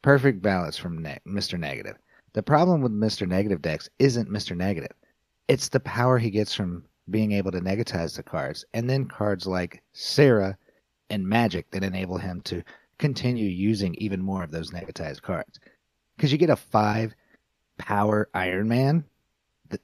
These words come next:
the problem isn't Mister Negative. <laughs> The problem is that five power Iron Man. Uh, you get a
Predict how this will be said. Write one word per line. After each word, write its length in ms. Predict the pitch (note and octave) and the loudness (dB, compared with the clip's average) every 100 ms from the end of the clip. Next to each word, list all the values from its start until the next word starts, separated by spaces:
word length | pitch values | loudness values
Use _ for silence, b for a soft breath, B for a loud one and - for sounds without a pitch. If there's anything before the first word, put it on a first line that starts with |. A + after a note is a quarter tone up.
| - | -2
the 140 | C3+ | 0
problem 400 | - E3+ E3 C#3+ | 6 8 8 8
isn't 200 | C3 G#2+ | 4 4
Mister 240 | B2 - | 0 -2
Negative. 420 | F2+ A2+ G2+ E2+ - | -2 0 0 -4 -6
<laughs> 40 | |
The 100 | A2 E2+ | -6 -6
problem 420 | - C#3 C3+ A2 | -2 0 0 0
is 160 | G#2 | 0
that 180 | A#2 F#2 | 0 0
five 260 | - G#2+ F#2 | 0 0 0
power 280 | G#2 F2 D2+ | -2 -2 -2
Iron 320 | F#2 G#2 F#2+ | -2 -2 -2
Man. 220 | D#2 - - _ _ _ _ _ _ | -4 -12 -18 _ _ _ _ _ _
Uh, 160 | G2+ G2+ G#2+ | -6 -4 -2
you 140 | B2 | 0
get 180 | B2+ B2+ | 2 2
a 320 | A2+ A2 G2 | 4 2 2